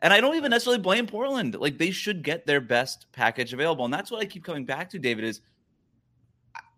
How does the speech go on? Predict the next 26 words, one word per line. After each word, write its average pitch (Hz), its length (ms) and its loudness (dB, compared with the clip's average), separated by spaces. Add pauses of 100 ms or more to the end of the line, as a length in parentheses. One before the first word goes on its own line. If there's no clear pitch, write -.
(440)
how 180 240 2
much 262 220 4
of 196 120 2
this 190 200 4
is 127 160 -4
real 117 460 0 (580)
and 139 100 -2
how 180 260 2
much 185 260 2
of 151 120 -2
this 131 240 2
is 120 180 -8
just - 440 0 (420)
Portland 104 640 0 (720)
doing 175 380 2
their 147 440 2 (140)
required 127 760 2 (380)
amount 110 460 -4 (100)
of 113 140 -10
due 127 140 -4
diligence 95 580 -2
before 110 340 -8
they 110 160 -4
ultimately 143 460 -2
end 120 240 -2
up 95 240 -2